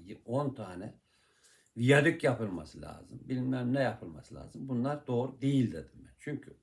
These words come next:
o hizmetler birazcık lüks. Şu anda bizim için lüks. Çünkü bizim önce raylı sistem taşımacılığına ihtiyacımız var.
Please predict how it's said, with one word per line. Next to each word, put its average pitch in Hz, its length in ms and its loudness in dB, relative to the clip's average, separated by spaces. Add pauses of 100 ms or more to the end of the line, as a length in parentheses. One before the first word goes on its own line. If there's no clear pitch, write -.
(680)
o 147 200 0
hizmetler 113 560 -6 (1000)
birazcık 151 640 2 (300)
lüks. 156 320 4
Şu - 400 -4
anda 107 280 -2
bizim 120 220 0
için 107 360 -2
lüks. 131 240 2 (920)
Çünkü - 320 -4 (120)
bizim 135 340 0
önce 143 540 -2 (640)
raylı 156 320 6
sistem 147 440 -4
taşımacılığına 82 800 -10
ihtiyacımız - 760 -20
var. - 80 -20